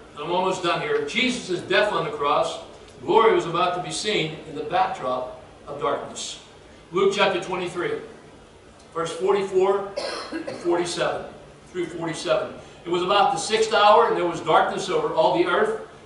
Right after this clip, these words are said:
until the ninth hour. Then the sun was darkened, and the veil of the temple was torn in two. And when Jesus had cried out with a loud voice,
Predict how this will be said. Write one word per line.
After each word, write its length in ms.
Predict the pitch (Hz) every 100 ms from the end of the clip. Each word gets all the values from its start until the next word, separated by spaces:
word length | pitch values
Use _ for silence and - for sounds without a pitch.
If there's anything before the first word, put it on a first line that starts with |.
| -
until 280 | - 185 170
the 80 |
ninth 300 | 165 175 180
hour. 380 | 214 202 - -
Then 120 | 165
the 80 | 170
sun 360 | - 208 214 233
was 120 | 233
darkened, 440 | 185 160 - - - - - -
and 120 | 175 170
the 60 |
veil 380 | 170 208 233 240
of 100 | 226
the 80 | 220
temple 400 | 220 196 175 160
was 140 | 160 -
torn 400 | 202 208 208 208 214
in 340 | 175 175 170 160 - -
two. 320 | - 180 - - - - - - - - -
And 100 | 160
when 100 | 180
Jesus 380 | - 233 240 202
had 220 | 214 202
cried 260 | - 233 226
out 200 | 226 -
with 100 | 196
a 20 |
loud 380 | 202 220 220 208
voice, 400 | 220 226 - -